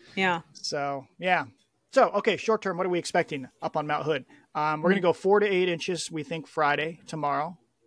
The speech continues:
Speaker 1: Okay.
Speaker 2: Nice cold front. I mean, good westerly flow right behind that front. The front hits pretty early in the morning, I noticed.
Speaker 1: Yeah.
Speaker 2: And then there's a snow. I told my friend who's driving over with no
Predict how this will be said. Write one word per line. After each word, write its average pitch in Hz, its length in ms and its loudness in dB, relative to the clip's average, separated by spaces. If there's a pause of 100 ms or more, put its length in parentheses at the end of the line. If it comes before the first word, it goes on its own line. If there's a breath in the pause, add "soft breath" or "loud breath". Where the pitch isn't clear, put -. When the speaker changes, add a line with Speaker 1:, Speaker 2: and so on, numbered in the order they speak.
(240)
Speaker 1:
Okay. 190 300 -4
Speaker 2:
Nice 247 260 2
cold 208 280 2
front. 165 180 2
I 151 40 0
mean, 156 180 -4
good 185 140 2
westerly 160 380 -2
flow 165 220 0
right 135 160 -4
behind 135 260 -4
that - 160 -10
front. 170 200 -4
The 165 60 0
front 226 260 -2
hits 185 180 -4
pretty 190 240 -2
early 170 220 0
in 147 60 -2
the 139 60 -2
morning, 156 280 -2
I 123 100 -2
noticed. 123 460 -8 (400)
Speaker 1:
Yeah. 202 220 2 (220)
Speaker 2:
And 135 120 -6
then 151 160 -4
there's 151 200 -2
a 139 80 -6 (280)
snow. 147 280 -4
I 170 60 4
told 226 240 6
my 214 140 2
friend 180 260 -6
who's 143 140 -4
driving 147 380 0
over 147 240 -2
with 135 200 -6
no 139 640 -2